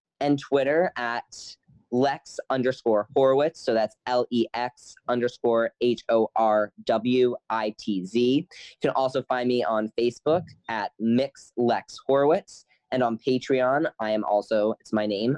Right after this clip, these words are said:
Lex Horwitz. And then if you are interested in looking at my mission, what my values are, the different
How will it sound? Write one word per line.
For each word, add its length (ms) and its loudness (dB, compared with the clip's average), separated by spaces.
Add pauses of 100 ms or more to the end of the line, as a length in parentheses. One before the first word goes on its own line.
(100)
Lex 580 -2
Horwitz. 500 2 (320)
And 160 4
then 260 2
if 180 0
you 200 4
are 200 2
interested 360 -2
in 120 4
looking 240 2
at 100 -2
my 100 0
mission, 460 2
what 140 2
my 120 -2
values 460 2
are, 240 2
the 100 -8
different 400 -6